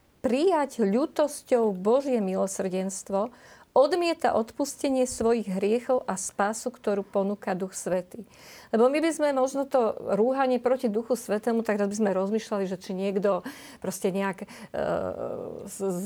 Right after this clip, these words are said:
zlorečil Duchu Svätému, alebo niečo rozprával, alebo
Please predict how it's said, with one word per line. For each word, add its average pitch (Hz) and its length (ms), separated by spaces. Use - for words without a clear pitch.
zlorečil 220 720
Duchu 220 320
Svätému, 208 480
alebo 196 240
niečo 202 320
rozprával, 208 1200
alebo 190 400